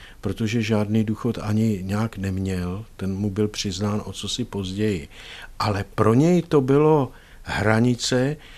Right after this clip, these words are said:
kdy on začal toužit z toho: „A já vám jako vystupuji z tohoto veřejného života, jo, já na sebe nebudu brát ty úkoly, které vy ode mě očekáváte.“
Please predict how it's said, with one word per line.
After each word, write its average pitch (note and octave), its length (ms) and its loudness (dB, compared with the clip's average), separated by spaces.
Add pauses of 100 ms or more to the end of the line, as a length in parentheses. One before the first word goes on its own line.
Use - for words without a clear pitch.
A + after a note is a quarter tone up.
(200)
kdy A2 220 0
on C3 320 2
začal A#2+ 640 2 (120)
toužit C3+ 540 4
z - 120 -6
toho: B2+ 360 0
„A B2 60 -2
já A2+ 260 0
vám C3+ 420 0 (360)
jako G#2+ 260 -2
vystupuji A#2 880 -2
z - 120 -8
tohoto A2 380 -2
veřejného A#2 640 0
života, F2 640 -8 (400)
jo, G2 80 -2
já G#2 200 2
na C3+ 120 4
sebe C#3+ 300 0
nebudu C3+ 380 2
brát G#2 440 0 (240)
ty C3 100 -2
úkoly, G2 600 -2
které G#2 400 -2 (160)
vy A#2+ 220 4 (840)
ode A#2+ 260 8
mě A#2 180 6
očekáváte.“ F2+ 880 -2